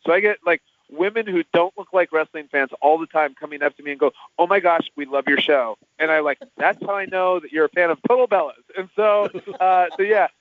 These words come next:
it, there's a bunch of different people from a bunch of different avenues, you know, and I feel very fortunate to have, uh, to have been,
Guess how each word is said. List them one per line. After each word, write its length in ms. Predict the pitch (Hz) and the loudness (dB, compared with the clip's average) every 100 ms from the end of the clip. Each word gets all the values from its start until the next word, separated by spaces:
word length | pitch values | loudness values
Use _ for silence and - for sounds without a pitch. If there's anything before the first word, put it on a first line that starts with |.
| _ | _
it, 160 | 208 214 | -2 2
there's 200 | 214 196 | 0 0
a 40 | |
bunch 280 | 196 220 240 | 0 0 -2
of 60 | 226 | -4
different 260 | 226 202 185 | -4 -4 -8
people 300 | 190 185 165 | -10 -10 -8
from 180 | 170 | -2
a 80 | 151 | -2
bunch 320 | - 151 160 | 0 0 0
of 80 | 151 | -2
different 280 | 165 147 127 | -2 -2 -8
avenues, 520 | 127 131 123 123 117 110 | -2 -2 -2 -6 -6 -6
you 60 | 127 | -4
know, 100 | 127 | 0
and 100 | 135 | 0
I 80 | |
feel 220 | 131 160 139 | 0 -2 0
very 240 | 151 151 | 0 0
fortunate 540 | - 147 143 143 135 - | 0 -2 -2 -4 -8 -2
to 120 | 139 | -2
have, 220 | 131 127 127 | 2 2 2
uh, 260 | 123 120 - _ _ _ - | 2 0 -2 _ _ _ -4
to 60 | |
have 100 | 151 | -2
been, 120 | 143 | -2